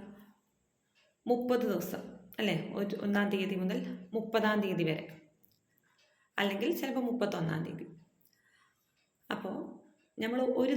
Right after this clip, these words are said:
ദിവസം ഒരു രൂപ, രണ്ട് ദിവസം രണ്ട് രൂപ, മൂന്നാമത്തെ ദിവസം മൂന്ന് രൂപ, അങ്ങനെ ഒരു ഗെയിം എന്ന രീതിയിൽ നമ്മളതിൽ ഒരു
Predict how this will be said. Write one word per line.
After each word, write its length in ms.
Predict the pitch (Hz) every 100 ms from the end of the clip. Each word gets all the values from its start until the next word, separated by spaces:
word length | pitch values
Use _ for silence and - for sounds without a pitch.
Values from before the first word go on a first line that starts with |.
| 240
ദിവസം 360 | - - 202 202 - - - _ _ _ - - 220
ഒരു 120 | 208 180
രൂപ, 180 | 170 160 170 - - - - _ 208
രണ്ട് 220 | 226 226 247
ദിവസം 300 | 220 - 214 - - - _ 196
രണ്ട് 180 | 190 175 160
രൂപ, 180 | 151 160 - - - - _ _ _ _ -
മൂന്നാമത്തെ 460 | 226 233 220 214 214
ദിവസം 300 | 202 202 233 233 - - 208
മൂന്ന് 220 | 214 185 160
രൂപ, 160 | - 156 - - - - - _ _ _ _ -
അങ്ങനെ 400 | 233 269 233 208 - - - - - _ _ _ _ _ _ _ _ _ _ -
ഒരു 120 | 127 - - - - 220
ഗെയിം 280 | 233 233 247 269
എന്ന 160 | 247 247
രീതിയിൽ 320 | 208 196 180 170 - - - - _ - -
നമ്മളതിൽ 360 | 208 208 196 185 214 - - - - _ _ -
ഒരു 100 | 220